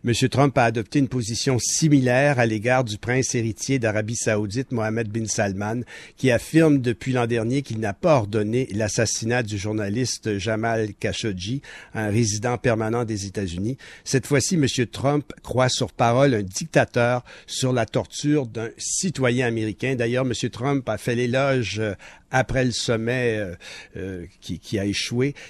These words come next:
a fait l'éloge de Kim Jong-un, affirmait que, affirmant que c'est tout un type. Donc, il, il met en avant encore une fois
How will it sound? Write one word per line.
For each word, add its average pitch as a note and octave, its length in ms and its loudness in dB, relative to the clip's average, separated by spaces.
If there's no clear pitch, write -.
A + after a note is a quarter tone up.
a - 80 -4
fait - 100 -4
l'éloge B2 420 4
de A#2+ 100 0
Kim B2+ 220 0
Jong-un, B2 640 0
affirmait A2 640 -2
que, A#2 320 -4
affirmant A2+ 680 -2
que C3 220 0
c'est - 380 -4
tout G3 220 -4
un B2+ 160 2
type. - 460 -4
Donc, A#2 420 0
il, A2 240 -2
il G#2 320 -2
met A#2+ 160 0
en C#3+ 120 4
avant A#2+ 280 0
encore A#2 260 0
une G2+ 100 -2
fois A2 280 -4